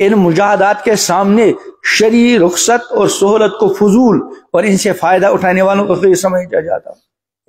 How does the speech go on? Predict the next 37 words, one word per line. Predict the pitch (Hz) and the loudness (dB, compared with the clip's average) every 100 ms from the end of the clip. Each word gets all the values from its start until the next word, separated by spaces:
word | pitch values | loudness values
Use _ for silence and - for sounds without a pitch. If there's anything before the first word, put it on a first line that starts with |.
| 156 | -2
एक | 190 | 0
आदमी | - 160 175 208 | 0 -2 -2 -2
जो | 208 | 0
है, | 196 - - - _ _ 131 | 0 -2 -6 -14 _ _ -4
वो | 175 175 151 | 0 2 2
रात | 143 175 175 | 0 0 -2
को | 185 160 120 - - _ - | -2 0 -2 -8 -18 _ -10
इशा | 139 175 165 | -4 -2 -2
पढ़ | 165 160 | -2 -2
के | 160 | -2
सो | 139 202 | 0 0
जाता | 220 233 220 | 2 0 0
है | 190 190 - _ | -2 -2 -6 _
और | - | -6
सुबह | 143 175 185 | -4 -2 -2
फजर | 175 165 196 | -2 0 0
की | 196 | 0
नमाज | 208 202 202 185 | -2 0 -2 -2
पढ़ता | 208 196 185 | -6 -2 -2
है, | - _ _ _ _ _ _ _ _ _ _ _ _ _ 135 | -4 _ _ _ _ _ _ _ _ _ _ _ _ _ -4
रात | 160 160 | -2 0
को | 185 | 0
तहज्जुद | 170 156 156 180 | 0 0 0 0
नहीं | 160 | 0
पढ़ता, | 131 117 - 127 _ _ _ _ _ _ _ _ _ - | -2 -4 -8 -16 _ _ _ _ _ _ _ _ _ -4
और | 139 139 | -2 -2
दूसरे | 135 208 214 202 | 0 0 2 2
लोग | 202 202 | 2 2
जो | 180 | 2
हैं, | 160 190 | 0 0
आधी | - 127 160 190 | 0 0 0 2
रात | 190 185 | 2 0
को | 190 | -2
होकर | 165 - 196 156 - _ _ _ _ _ _ _ _ _ _ _ _ 139 | -2 -2 -6 -8 -12 _ _ _ _ _ _ _ _ _ _ _ _ -4
इबादत | 147 156 196 196 | 0 0 0 0
करते | 196 - - | -4 -4 -6
हैं। | 180 - | -6 -8